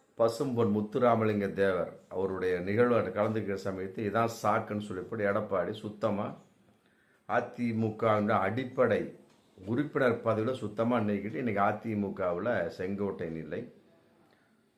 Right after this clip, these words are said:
மாறாக விஜயை சந்தித்து தாவேக்காவில் இணைந்து கொண்டார். இப்படி ஒரு சூழல்ல அவர் தன்னுடைய அலுவலகத்துல கோபியில பெயர் பலகை வச்சாரு. அதுல வந்து அண்ணா, எம் ஜி ஆர், ஜெயலலிதா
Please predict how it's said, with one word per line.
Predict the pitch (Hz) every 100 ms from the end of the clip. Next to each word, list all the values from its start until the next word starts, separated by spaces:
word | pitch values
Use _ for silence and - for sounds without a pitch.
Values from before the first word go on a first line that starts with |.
| _
மாறாக | - 123 151 151 135 156
விஜயை | 131 127 143 147 107 78 - - _ _
சந்தித்து | - - 113 104 101 - 180 95 78 - -
தாவேக்காவில் | 107 120 110 107 - 95 98
இணைந்து | 104 90 92 90
கொண்டார். | 80 76 80 - - _ _ _ _ _ _ _ _
இப்படி | - 139
ஒரு | 135 123
சூழல்ல | 120 156 160 165 156
அவர் | 202 170 151
தன்னுடைய | - 143 143 127 110 90 -
அலுவலகத்துல | 110 143 147 127 110 107 104 131 117
கோபியில | 117 120 110 98 131 - - _
பெயர் | 135 160 208 - -
பலகை | 127 143 151 110 - - _ _ _ _ _ _ _ _ _ _ _ _ -
வச்சாரு. | 98 - 101 85 82 - - _ _
அதுல | - 127 160
வந்து | 160
அண்ணா, | 170 135 156 170
எம் | 147 143
ஜி | 127
ஆர், | 131
ஜெயலலிதா | 107 123 123 110 95 -